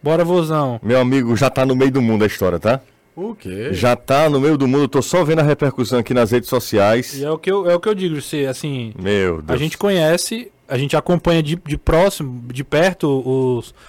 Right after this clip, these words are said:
Speaker 1: os personagens do futebol cearense, um deles é o Marcelo Paes, e a gente sabe que o Marcelo não faz isso, é, à toa, né?
Speaker 2: Não.
Speaker 1: A gente sabe que o Marcelo não faz isso assim, dá, só porque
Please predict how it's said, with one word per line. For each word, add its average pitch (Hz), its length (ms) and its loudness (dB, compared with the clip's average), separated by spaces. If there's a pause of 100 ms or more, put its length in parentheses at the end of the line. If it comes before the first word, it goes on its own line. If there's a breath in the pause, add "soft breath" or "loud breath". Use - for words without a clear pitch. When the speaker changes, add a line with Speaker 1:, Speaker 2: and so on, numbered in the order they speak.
(120)
Speaker 1:
os 135 120 -2
personagens 170 640 2
do 160 100 0
futebol 151 400 0
cearense, 143 560 0
um 175 100 -2
deles 147 300 2
é 147 80 4
o 175 60 2
Marcelo 151 360 0
Paes, 151 540 0 (680 soft breath)
e 208 80 0
a 214 80 6
gente 208 180 2
sabe 175 200 2
que - 80 -2
o 196 40 2
Marcelo 180 420 2 (140)
não 180 180 0
faz 190 300 2
isso, 180 600 4 (680 soft breath)
é, 147 300 0
à 170 100 2
toa, 143 340 2
né? 139 200 -4
Speaker 2:
Não. 92 280 0 (120)
Speaker 1:
A 127 60 -10
gente 135 200 -8
sabe 165 240 -2
que - 80 -2
o 180 40 -2
Marcelo 175 340 0
não 180 100 -4
faz 170 240 -2
isso 160 220 -2
assim, 156 240 -4
dá, 143 300 0 (440 soft breath)
só 160 180 0
porque 165 680 0